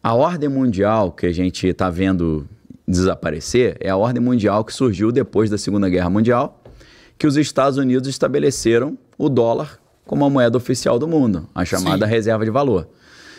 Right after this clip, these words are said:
Speaker 1: Só que o dólar, nos anos setenta, ele perdeu o lastro. Ele não tinha mais tanto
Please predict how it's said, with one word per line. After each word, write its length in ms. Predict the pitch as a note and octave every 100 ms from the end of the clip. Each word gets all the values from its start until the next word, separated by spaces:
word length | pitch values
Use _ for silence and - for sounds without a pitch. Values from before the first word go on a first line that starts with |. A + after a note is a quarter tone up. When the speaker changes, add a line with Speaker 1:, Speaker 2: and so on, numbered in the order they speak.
| -
Speaker 1:
Só 180 | - F3+
que 100 | G3
o 80 | D#3
dólar, 500 | A#2 D3+ D3+ F#2 E2
nos 220 | G#2+ G2+ A#2
anos 200 | A#2+ -
setenta, 540 | F#2+ - A#2 B2+ -
ele 100 | F2+
perdeu 340 | G2+ A2+ G#2 A#2
o 40 |
lastro. 540 | A#2+ G#2+ F#2 - - - _ _ _ _ _ -
Ele 120 | E2+
não 160 | G2 G2+
tinha 280 | - C3+ B2
mais 460 | A2 A2 G2+ -
tanto 340 | - A2+ B2